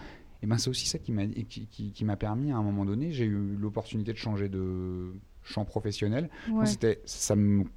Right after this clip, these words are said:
Speaker 1: coûtait pas mal, euh, psychiquement de, de bosser dans le social parce que voilà, j'étais confronté à des situations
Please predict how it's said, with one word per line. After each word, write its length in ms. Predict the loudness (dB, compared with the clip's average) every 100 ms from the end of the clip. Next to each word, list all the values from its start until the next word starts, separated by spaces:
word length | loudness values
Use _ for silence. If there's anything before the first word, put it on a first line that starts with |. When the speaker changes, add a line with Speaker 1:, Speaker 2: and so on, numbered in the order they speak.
| -12
Speaker 1:
coûtait 280 | -4 6 6
pas 120 | 8
mal, 200 | 4 4
euh, 180 | 4 2
psychiquement 640 | 0 -2 0 0 2 2
de, 500 | 2 2 2 0 -2 0
de 160 | 0
bosser 260 | 4 2 2
dans 100 | 0
le 60 |
social 420 | 2 0 2 2 2
parce 180 | -4
que 80 | -2
voilà, 420 | 0 2 2 2
j'étais 200 | 0 -2
confronté 420 | -4 -4 -2 0 0
à 60 |
des 80 | 0
situations 380 | 0 -2 0